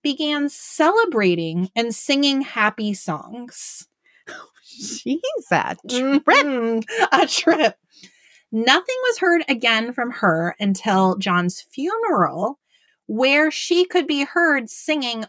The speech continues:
Speaker 1: over and over the song, "Row me up some brandy-o."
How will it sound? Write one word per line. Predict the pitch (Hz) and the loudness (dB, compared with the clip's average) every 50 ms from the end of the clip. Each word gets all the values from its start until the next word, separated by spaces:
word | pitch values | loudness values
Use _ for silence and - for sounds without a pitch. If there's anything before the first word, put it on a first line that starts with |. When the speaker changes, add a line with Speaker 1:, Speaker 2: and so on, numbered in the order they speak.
| _ - | _ 2
Speaker 1:
over | 226 254 311 330 330 339 339 339 330 | 2 4 4 4 4 4 4 4 4
and | 330 311 - | 2 2 2
over | 277 311 359 339 262 214 196 185 180 180 180 | 2 4 4 4 2 2 2 2 2 2 2
the | 226 226 | 0 -4
song, | 226 - - - 233 254 254 226 190 160 151 160 160 180 190 - _ _ _ _ _ _ _ _ _ _ - | -6 -6 -4 0 0 0 0 -2 -4 -6 -6 -8 -10 -10 -10 -10 _ _ _ _ _ _ _ _ _ _ -16
"Row | 143 143 143 151 185 247 320 349 359 349 | -12 -8 -2 2 4 4 6 6 4 4
me | 359 359 349 339 330 | 4 2 2 4 4
up | 320 330 311 - - | 2 2 0 -4 -12
some | - - 285 277 269 254 220 | -6 -4 -2 -2 0 0 0
brandy-o." | 190 202 226 262 285 285 269 233 226 208 196 180 175 165 151 151 170 214 - | 2 2 2 2 2 2 2 0 0 2 2 2 2 0 -2 -2 0 -2 -2